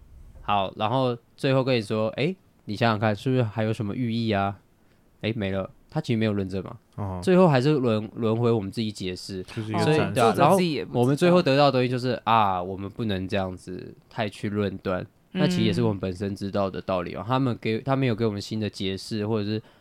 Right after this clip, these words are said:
Speaker 1: 翻转我们的定义。但是我认为，我们还是没有真正看到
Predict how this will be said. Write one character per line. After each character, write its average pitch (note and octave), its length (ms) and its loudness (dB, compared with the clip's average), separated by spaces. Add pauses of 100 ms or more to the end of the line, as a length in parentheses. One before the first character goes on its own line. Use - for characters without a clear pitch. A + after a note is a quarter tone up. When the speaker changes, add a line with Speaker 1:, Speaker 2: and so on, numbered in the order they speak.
Speaker 1:
翻 A#2 260 0
转 G2 240 0
我 F#2 60 -6
们 F2+ 100 -10
的 F2+ 120 -6
定 F#2+ 340 -8
义。 F#2 220 -12 (480)
但 F3+ 160 0
是 G3 160 0
我 A2 260 2
认 C#3 300 0
为， G2 420 -4 (840)
我 A2 120 0
们 G#2 160 -2
还 G#2 200 -2
是 F#3 240 0
没 C3+ 140 2
有 A2 200 0
真 B2 260 -4
正 B2 160 -2
看 A2+ 220 -6
到 G#2+ 320 -2